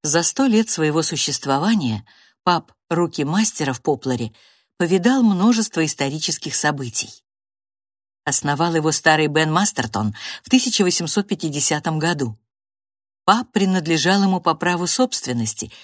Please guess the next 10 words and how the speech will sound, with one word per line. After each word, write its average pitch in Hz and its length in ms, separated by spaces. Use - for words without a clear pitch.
и 175 60
в - 80
течение 170 520
четырёх 147 440
поколений 143 720
переходил 208 580
от 180 160
отца 208 280
к 208 60
сыну. 120 500